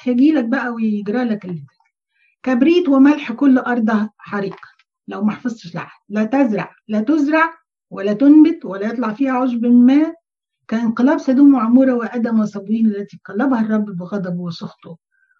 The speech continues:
ويقول جميع الأمم: "لماذا فعل الرب هكذا بهذه الأرض؟ لماذا حمو دخل، حمو هذا الغضب الع-، حمو هذا الغضب العظيم؟" يعني ده اللي هيحصل لكم، والناس هتستعجب لما تشوفكم انتوا اللي بيحصل لكم ده ليه.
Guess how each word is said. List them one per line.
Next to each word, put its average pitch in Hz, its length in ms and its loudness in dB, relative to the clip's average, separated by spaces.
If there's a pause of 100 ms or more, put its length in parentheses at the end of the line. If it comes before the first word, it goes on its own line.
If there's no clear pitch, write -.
ويقول 277 460 0
جميع 277 300 6
الأمم: 240 340 2
"لماذا 240 440 2
فعل 226 260 -4
الرب 208 300 -4
هكذا 185 400 -8
بهذه 180 340 -8
الأرض؟ 165 280 -12 (380)
لماذا 254 420 2
حمو 233 420 -2
دخل، 208 360 -10 (160)
حمو 233 440 -4 (960)
هذا 208 360 -2
الغضب 185 380 -4
الع-، 170 200 -6
حمو 254 360 6
هذا 214 280 0
الغضب 180 340 -6
العظيم؟" 165 520 -8 (1000)
يعني 170 240 -4
ده 208 140 0
اللي 240 120 2
هيحصل 202 400 -4
لكم، 247 380 2
والناس 202 520 0
هتستعجب 220 640 -4
لما 185 240 -2
تشوفكم 220 540 -4
انتوا 196 240 -10
اللي 175 120 -8
بيحصل 170 280 -8
لكم 180 260 -6
ده 165 100 -4
ليه. 170 180 -4